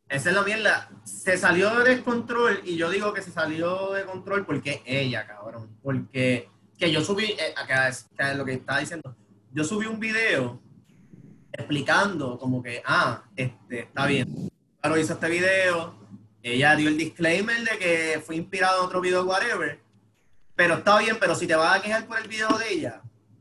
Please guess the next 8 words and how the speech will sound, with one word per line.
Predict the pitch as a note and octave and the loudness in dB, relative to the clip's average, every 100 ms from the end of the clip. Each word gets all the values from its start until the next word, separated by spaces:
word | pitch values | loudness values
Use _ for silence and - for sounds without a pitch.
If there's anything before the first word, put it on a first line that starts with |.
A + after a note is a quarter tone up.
| _ | _
quéjate | - B2 C#3+ A3 | -10 -2 0 0
igual | G#3+ B2+ A#2 G3 - - | -4 -6 -4 -4 -6 -6
y | - | -4
fiscaliza | - D3+ - C#3 C3 - | -2 -2 0 0 0 -4
igual. | G3+ F3 A3 E3+ - - - _ _ | -4 2 2 2 -2 -12 -20 _ _
Todas | - C4 C#4 C#4 | 2 4 4 4
las | B3+ A#3+ A3 | 4 2 2
demás | G3 G3 A#3 A#3 - - | 0 2 2 0 -6 -14